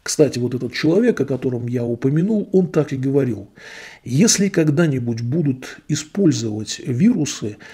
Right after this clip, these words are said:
то, само собой, они будут запускать их в странах с большим процентом населения.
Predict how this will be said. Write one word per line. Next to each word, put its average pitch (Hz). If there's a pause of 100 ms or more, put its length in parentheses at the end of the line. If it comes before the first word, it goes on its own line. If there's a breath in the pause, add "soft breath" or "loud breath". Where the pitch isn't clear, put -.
(180 loud breath)
то, 135
само 135
собой, 151
они 143
будут 170
запускать 165
их 160
в -
странах 147 (240)
с 127
большим 135
процентом 131
населения. 123